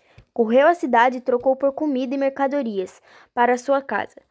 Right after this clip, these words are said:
Mas eis que na manhã seguinte, a sua galinha extraordinária pôs outro ovo de ouro. O homem, que já não podia reclamar da vida, passou a acreditar que tinha tirado sorte grande.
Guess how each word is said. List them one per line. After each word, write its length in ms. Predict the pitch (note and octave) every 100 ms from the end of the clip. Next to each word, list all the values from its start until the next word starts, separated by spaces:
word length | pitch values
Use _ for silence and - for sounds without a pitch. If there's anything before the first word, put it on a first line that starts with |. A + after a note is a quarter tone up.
| _ _ _
Mas 340 | B3 B3+ A3+
eis 300 | B3+ D#4 D#4
que 120 | -
na 120 | C#4 C4
manhã 300 | B3+ C4+ F4
seguinte, 560 | F#4 A#3+ - A3+ B3+ -
a 60 | G#3+
sua 160 | B3
galinha 340 | A#3 A3+ A#3+ C4+
extraordinária 800 | C#4 C#4+ A#3 G#3 G#3 A3 A3+ G#3+
pôs 320 | A#3+ A3 G#3+
outro 340 | D4+ F4+ D#4+
ovo 280 | D4 D4+ C#4
de 160 | B3+ C#4
ouro. 320 | G#3 G3 F#3 _ _ _ _ _ _ _ _ _ _ -
O 80 |
homem, 240 | B3+ B3 G#3+
que 120 | A3+
já 120 | A#3
não 140 | B3+ C4
podia 280 | C#4 B3+
reclamar 380 | C4+ B3+ A3+ G#3+
da 100 | G3
vida, 380 | G3 A#3+ G#3+ F3+ _ - _
passou 280 | B3+ B3+ D4
a 20 |
acreditar 480 | C#4 B3 G#3+ B3 A#3
que 120 | A#3
tinha 280 | _ B3+ B3+
tirado 320 | B3 A#3+ A#3+
sorte 340 | A3 C4+ E4+ D#4
grande. 460 | A#3 F#3 - -